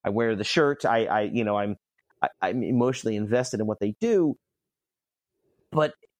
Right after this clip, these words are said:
I am always something of an outsider to it. You know, I don't live in North London. I am not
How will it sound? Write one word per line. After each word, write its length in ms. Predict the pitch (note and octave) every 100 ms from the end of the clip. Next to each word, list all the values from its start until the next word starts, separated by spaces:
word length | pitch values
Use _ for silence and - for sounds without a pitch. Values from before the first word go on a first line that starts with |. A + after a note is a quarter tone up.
| _ _ _ _ _
I 180 | C#3 F#3
am 260 | G3 G#3 F#3+
always 380 | E3 F3 F3 E3
something 500 | - F3+ D#3+ D#3 C#3+
of 120 | C3+
an 120 | C3
outsider 800 | B2 B2 - - A#2+ A2+ G2+ F#2+ -
to 240 | A2 C#2+
it. 240 | B1 - -
You 100 | G2+
know, 140 | G#2
I 280 | - A#2+ C3
don't 380 | B2 B2+ B2+ B2+
live 300 | B2 B2+ A#2
in 160 | A#2
North 300 | A2 A2+ G#2+
London. 500 | G#2+ G#2 G#2 F2 D#2+
I 140 | F#2+ G2+
am 200 | G#2 G#2
not 400 | G#2+ G#2+ G2